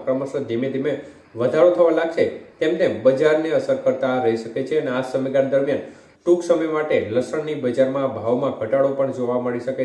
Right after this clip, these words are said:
છે, પરંતુ ત્યારબાદ આગામી દિવસોમાં ફરીથી લસણની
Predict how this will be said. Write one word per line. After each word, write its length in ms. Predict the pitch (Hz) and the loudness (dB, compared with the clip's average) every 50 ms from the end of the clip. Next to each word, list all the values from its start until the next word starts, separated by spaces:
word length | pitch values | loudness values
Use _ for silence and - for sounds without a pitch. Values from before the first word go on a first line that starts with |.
| 123 | -4
છે, 80 | - 110 | -4 -6
પરંતુ 360 | - - - - 143 - - - - - - - - _ | -4 -2 -2 -2 -2 -4 -4 -6 -6 -10 -16 -20 -18 _
ત્યારબાદ 340 | - 143 151 - - 127 - - - - - - _ _ - | 0 0 0 2 2 0 -2 -2 -8 -14 -20 -20 _ _ -2
આગામી 300 | 131 139 151 151 151 160 156 | 0 0 2 2 0 0 -2
દિવસોમાં 440 | 156 151 - 156 156 151 147 147 143 - | -2 -4 -4 -4 -4 -2 -2 -4 -4 -6
ફરીથી 420 | - 147 143 156 156 156 - 170 131 123 | -2 0 0 0 0 0 -2 -4 0 0
લસણની 400 | 127 123 - 143 135 131 131 | 0 0 0 -4 -4 -4 -6